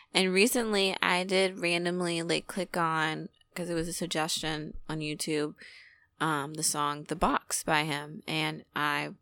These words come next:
I like it a lot. Like, I was listening to it a lot just because I fucking liked it. Um, then, you know, come to find out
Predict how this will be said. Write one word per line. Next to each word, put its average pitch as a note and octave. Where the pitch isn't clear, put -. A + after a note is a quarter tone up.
I C3+
like C#3+
it D#3+
a D3
lot. D#3
Like, C#3+
I D3
was C#3+
listening C#3+
to D3
it C#3+
a C#3
lot D3
just D3
because C#3
I C#3
fucking C3+
liked D#3+
it. -
Um, D#3
then, A#3
you A#3
know, A#3
come C#4
to C#4+
find G3+
out D3